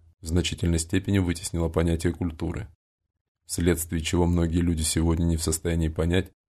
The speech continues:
что цивилизованный человек с точки зрения культуры может быть все же дикарем.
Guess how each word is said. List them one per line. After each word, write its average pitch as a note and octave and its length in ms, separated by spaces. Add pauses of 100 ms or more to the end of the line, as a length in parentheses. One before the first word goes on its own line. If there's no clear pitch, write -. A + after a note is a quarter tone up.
(160)
что - 200
цивилизованный E2+ 680
человек F2 500 (340)
с - 100
точки - 280
зрения E2 320
культуры F2 520 (280)
может F2 260
быть D#2+ 180
все E2 140
же E2 120
дикарем. D#2+ 520